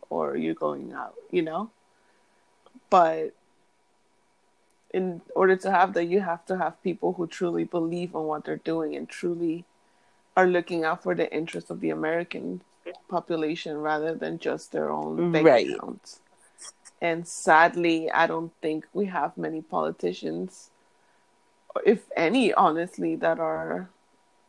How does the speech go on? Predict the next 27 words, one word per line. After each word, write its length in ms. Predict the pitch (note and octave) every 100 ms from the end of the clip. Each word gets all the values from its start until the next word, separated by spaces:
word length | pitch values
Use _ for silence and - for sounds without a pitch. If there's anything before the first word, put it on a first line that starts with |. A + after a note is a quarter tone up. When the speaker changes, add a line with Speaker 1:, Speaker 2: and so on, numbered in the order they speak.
| _
Speaker 1:
that 140 | G3 F3
are, 260 | E3 E3 E3
like, 420 | D#3+ D#3 - - _ _ _ _ _ _ _ _
literally 440 | - G3+ G#3+ G#3 F#3+
doing 360 | - F#3+ F#3 F3
their 120 | F3
due 460 | F#3 F3+ F3 E3+ E3 _
diligence 560 | F3+ D#3+ D#3+ D#3+ E3+ -
as 220 | D3 F3+
a 220 | D#3 D3 D3
public 340 | - D3+ D3 -
servant, 420 | E3+ E3+ C#3+ D3+
because 260 | - G#3
that's 200 | A#3+ C#4
what 140 | G4 F#4+
they 140 | F#4+
are. 560 | G3 E3+ D#3+ - - G3 _ _
All 160 | G3+ G#3+
of 120 | D4
these 200 | D#4 C#4+
people 320 | - C4 B3+
are 60 | F3+
public 440 | F3+ A3+ A3+ B3 -
servants. 500 | - A#3 G#3+ - A3+
Speaker 2:
Yeah, 240 | C4 C#4+
that's 260 | A#3 G#3+ -
why. 480 | B3+ B3+ B3+ B3+ B3